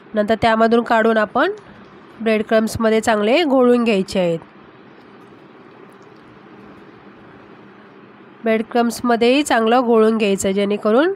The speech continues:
bread क्रम्स त्याला चांगल्या पद्धतीने लागले पाहिजेत. अशा हाताच्या साहाय्याने सर्व असं press करून घ्यायचं आहे. आता आपण हे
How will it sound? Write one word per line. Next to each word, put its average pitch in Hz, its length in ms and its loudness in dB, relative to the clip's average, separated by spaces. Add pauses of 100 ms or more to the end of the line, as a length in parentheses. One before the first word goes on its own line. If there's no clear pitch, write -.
(420)
bread 220 280 0
क्रम्स 226 240 -2
त्याला 247 320 2
चांगल्या 214 340 0
पद्धतीने 214 560 0
लागले 226 280 0
पाहिजेत. 180 420 -2 (4000)
अशा 214 220 -4
हाताच्या 208 380 -2
साहाय्याने 220 400 0
सर्व 214 300 0
असं 294 280 0
press 233 360 -2
करून 208 280 0
घ्यायचं 185 340 -2
आहे. 175 60 0
आता 175 160 -4
आपण 190 240 -4
हे 233 180 2